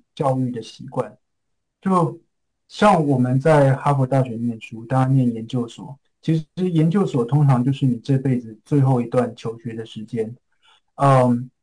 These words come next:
那台湾来的同学就会尽可能的去，嗯，上每一堂课，写每一个功课，然后晚上熬夜，呃，赶作业，呃，然后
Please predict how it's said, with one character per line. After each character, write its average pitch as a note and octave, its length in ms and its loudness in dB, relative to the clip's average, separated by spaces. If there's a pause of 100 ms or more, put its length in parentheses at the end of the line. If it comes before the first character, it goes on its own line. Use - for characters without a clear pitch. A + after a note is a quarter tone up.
(160)
那 A3+ 160 2
台 D#3+ 220 2
湾 G3+ 160 6
来 D#3+ 100 4
的 D3 140 4
同 C3+ 240 2
学 B2+ 260 -4
就 F3 220 -2
会 D3+ 340 2 (220)
尽 G3+ 260 0
可 A#2+ 200 -4
能 A2+ 200 -8
的 A#2+ 140 -4
去， C#3 420 0 (540)
嗯， B2 500 -4
上 E3+ 240 2
每 C3 140 4
一 - 20 6
堂 B2 240 -2
课， B2+ 320 0 (300)
写 C#3 180 0
每 B2+ 180 4
一 C3 80 0
个 B2+ 120 -4
功 B2+ 240 0
课， C3 280 0 (120)
然 B2 160 -6
后 C#3+ 180 2
晚 A#2+ 160 0
上 C3+ 160 4
熬 B2+ 240 2
夜， C3+ 320 2 (360)
呃， A#2 460 0 (160)
赶 A#2+ 200 -4
作 D#3 200 2
业， C#3+ 320 4 (460)
呃， C3+ 400 2
然 C#3 160 2
后 D#3 400 2